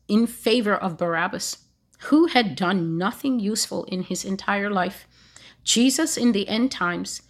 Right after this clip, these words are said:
will be rejected for idols of human invention, self-worship, and false gods who will convince man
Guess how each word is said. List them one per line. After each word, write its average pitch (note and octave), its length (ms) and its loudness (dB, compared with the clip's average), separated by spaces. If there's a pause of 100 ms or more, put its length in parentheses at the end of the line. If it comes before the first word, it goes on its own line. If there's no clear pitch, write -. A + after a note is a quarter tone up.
(120)
will F#3+ 120 0
be G3 180 2
rejected G3 720 -2
for A#3+ 240 0
idols F3 640 -2
of F3+ 140 -12
human A#3+ 340 0
invention, G3+ 720 -2 (320)
self-worship, F#3 880 -2 (380)
and G3 120 0
false A#3 300 4
gods G3 380 2
who - 120 0
will G3+ 160 2
convince A3 600 2
man G3 420 -4